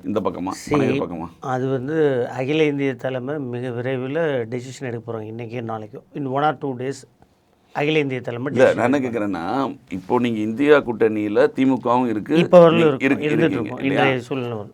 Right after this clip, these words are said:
Speaker 1: ஆனா தொடர்ந்து இருப்பீங்களான்றது தெரியல.
Speaker 2: தொடர்ந்து இருப்போம். அது subject to all India Congress Committee high command decision-ஐ பொறுத்து.
Speaker 1: இல்ல, இங்க நான் நினைக்கிறேன், இப்போ விடுதலை சிறுத்தைகள் இவங்கெல்லாம் நேரடியாவே கம்யூனிஸ்டுகள் எல்லாம் இவங்க இருப்பை உறுதி செய்யணும்.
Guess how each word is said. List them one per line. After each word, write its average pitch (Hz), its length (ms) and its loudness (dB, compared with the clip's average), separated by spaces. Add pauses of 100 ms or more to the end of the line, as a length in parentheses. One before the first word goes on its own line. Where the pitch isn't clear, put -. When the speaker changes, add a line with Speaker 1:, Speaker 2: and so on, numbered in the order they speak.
Speaker 1:
ஆனா 160 260 8
தொடர்ந்து 175 400 10
இருப்பீங்களான்றது 165 840 6
தெரியல. 127 240 4 (480)
Speaker 2:
தொடர்ந்து 180 760 2 (100)
இருப்போம். 165 840 0 (240)
அது 175 580 4
subject 170 360 2
to 185 320 2 (880)
all 165 200 8
India 165 240 4
Congress 151 400 0
Committee 131 220 -6
high 127 200 -4
command 120 260 -6
decision-ஐ 117 480 -12
பொறுத்து. 110 300 -12 (400)
Speaker 1:
இல்ல, 113 160 0
இங்க 107 180 -2
நான் 101 160 0
நினைக்கிறேன், 117 400 -8
இப்போ 113 340 4
விடுதலை 127 340 0
சிறுத்தைகள் 113 680 0
இவங்கெல்லாம் 107 340 -2
நேரடியாவே 110 580 0
கம்யூனிஸ்டுகள் 107 560 -2
எல்லாம் 127 440 0
இவங்க 131 280 4
இருப்பை 151 280 2
உறுதி 131 300 0
செய்யணும். 95 180 -8